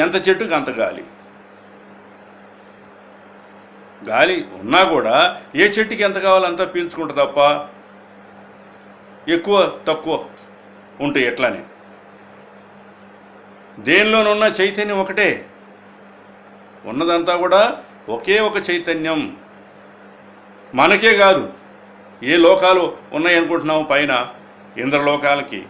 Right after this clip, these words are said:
బ్రహ్మలోకం, స్వర్గలోకం అంటూ ఉంటామే,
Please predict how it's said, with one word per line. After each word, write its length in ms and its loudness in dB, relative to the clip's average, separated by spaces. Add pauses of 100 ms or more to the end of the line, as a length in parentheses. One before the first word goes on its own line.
(220)
బ్రహ్మలోకం, 640 2 (220)
స్వర్గలోకం 600 2
అంటూ 220 -2
ఉంటామే, 440 0